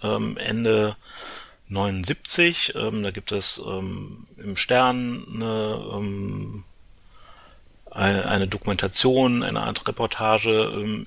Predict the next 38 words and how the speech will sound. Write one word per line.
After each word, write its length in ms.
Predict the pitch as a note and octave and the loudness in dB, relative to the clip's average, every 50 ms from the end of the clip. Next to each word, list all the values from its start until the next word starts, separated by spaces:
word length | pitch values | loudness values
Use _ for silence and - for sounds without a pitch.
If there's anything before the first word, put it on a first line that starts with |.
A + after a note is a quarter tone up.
| - - | -10 -10
über 240 | A2 G#2+ A2 G#2+ G2+ | -6 -2 -2 0 0
das 180 | G#2 G2+ - | 2 2 2
Schicksal 380 | - B2+ - - - - G#2+ G2+ | 2 2 4 4 2 4 2 0
der 80 | G#2 | -2
Boat 320 | F#2+ - G#2+ G#2 G2+ - - | -2 -2 -2 -4 -4 -4 -8
People. 400 | - G#2 G#2+ - - A2 G#2 G2+ | -10 -10 -8 -4 -2 -2 0 0
Wir 120 | G2+ F#2+ | 0 -2
haben, 440 | F#2+ G2+ F#2+ G2 G2+ G2 G2+ G2+ - | -2 -2 -4 -4 -4 -4 -6 -6 -6
äh, 100 | G#2+ G#2 | -6 -6
Berichterstattung 760 | G2 - G2 A2 A2 - - G#2 - - G#2+ G#2 - G#2 G2 - | -6 -4 -2 -4 -2 -2 -4 -6 -6 -6 -8 -8 -8 -8 -10 -8
in 100 | G#2 G2 | -6 -6
der 160 | G2+ G2 - | -4 2 4
Zeit 640 | - - - G#2+ A2 A#2 A#2+ A#2+ - - - - | 4 6 6 6 4 4 4 4 2 -2 -4 -2
damals, 1040 | A2+ A2 A2 A2 G#2+ A2 A2 G#2+ G#2+ - - - - - - - - - - - - - - - - | -4 -2 -2 -4 -4 -4 -4 0 4 6 6 6 4 0 -8 -8 -6 -8 -8 -10 -12 -16 -10 -4 0
ähm, 380 | G#2 G#2 G#2 G#2 G#2 G#2 G2+ - - - - - - - | 2 2 2 2 0 -4 -6 -10 -18 -20 -20 -20 -8 -4
wir 160 | G2 F2+ G2+ | -2 -2 -2
haben 200 | G#2 G#2 G#2 F#2+ | -2 -2 -4 -4
viel 400 | - - - C3 C3+ C#3+ C#3+ C3+ | -4 -2 -2 0 0 0 0 0
in 140 | - G#2 A2 | 0 0 0
den 120 | G#2 G2 | 0 2
Nachrichten, 960 | G2 G2+ A#2 C#3 D3 - - C#3 C3 - - - - B2 B2 B2 - B2 A#2+ - - - | 2 4 6 6 4 4 2 -2 -2 -2 -4 -4 -2 0 0 2 2 0 -2 -4 -4 -4
ähm, 440 | G#2 A2 A2 A2 G#2+ A2 A2 - - | -2 0 0 0 0 -2 -2 -4 -6
und 460 | - G#2+ A2 A2+ A2 - - - - | -4 -2 -2 0 0 0 -2 -4 -4
diese 180 | A2 G#2 G2+ G2+ | -4 -4 -4 -2
Bilder 720 | F2+ G2 A2+ C3 E3 F3+ F3+ F3 E3+ E3 E3+ F3+ F3 - - | 0 2 4 6 6 6 6 6 6 4 2 0 -4 -10 -14
von 560 | - - - A#2+ B2 B2 A#2+ A#2+ A#2+ A#2+ - | -14 -6 -2 -2 -2 0 -2 -4 -4 -6 -2
Menschen 540 | - G#2+ A#2+ B2+ C3+ - - - B2 A#2+ A#2+ | 0 2 2 2 0 -2 -4 -2 -2 -4 -4
in 320 | - - - A#2 B2 A2+ G2+ | -4 -2 -2 -2 -2 -4 -4
Booten, 420 | G#2+ A2+ B2 A#2+ - - A#2+ A2+ | -2 -2 -2 0 0 -2 -2 0
hilflos, 540 | G2+ A#2+ B2+ - - - - A#2 - - - | 0 0 0 0 -2 -2 -2 0 0 0 0
die 120 | G#2+ G#2+ | 2 2
aber 360 | G#2+ G2+ G#2 G2+ - - - | 2 2 0 -2 -2 -2 -2
eben 160 | - G2+ G2 - | -2 -2 -2 0
aufgenommen 640 | - G#2+ A#2 - - - A#2+ A#2 A#2 A#2+ A#2+ A#2 A2 | 2 2 2 2 2 -2 0 2 2 2 2 2 4
werden 220 | A#2 A#2 A2+ A2 | 4 4 4 2
von 160 | - - G#2 | 0 -6 -8
großen 360 | F#2+ - - B2 - - A2+ G2 | -8 -6 -4 -2 -2 -2 -2 -2
Schiffen, 380 | - - C#3 - - C3 B2 | -2 -2 -2 -2 -4 -4 -6